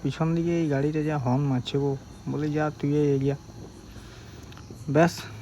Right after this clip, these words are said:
তারপর আস্তে আস্তে, আস্তে আস্তে আমরা যাচ্ছি। যেতে যেতে আমরা ভাবছি যে গাঁয়ে থাকা ভালো না শহরে থাকা ভালো, ওইটা নিয়ে রাজকুমারের সাথে কথাবার্তা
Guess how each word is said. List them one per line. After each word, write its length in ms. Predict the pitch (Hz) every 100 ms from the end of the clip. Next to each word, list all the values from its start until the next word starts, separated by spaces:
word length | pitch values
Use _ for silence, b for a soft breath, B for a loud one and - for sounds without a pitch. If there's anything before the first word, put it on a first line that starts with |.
| B B B - -
তারপর 360 | 120 131 139
আস্তে 280 | 135 131 -
আস্তে, 260 | 135 - 143
আস্তে 280 | 139 -
আস্তে 220 | 139 - 139
আমরা 200 | 139 135
যাচ্ছি। 420 | 135 131 - 165 - - - 139
যেতে 340 | 127 123 131
যেতে 220 | 131 131
আমরা 320 | 131 135 135 139 B B B B B B B B B - - - - - - - - - 196
ভাবছি 720 | - 170 185 202 208 185 196 - B B B B
যে 460 | 156 139 147 147 139
গাঁয়ে 240 | 135 139 170
থাকা 260 | 185 202
ভালো 220 | 185 202 220
না 100 | 202
শহরে 440 | - 143 170 165
থাকা 220 | 143 120
ভালো, 240 | 117 113 120
ওইটা 300 | 127 131 147
নিয়ে 280 | 160 175
রাজকুমারের 500 | 170 147 143 160 160
সাথে 200 | 156 156 151
কথাবার্তা 540 | 135 160 147 143 151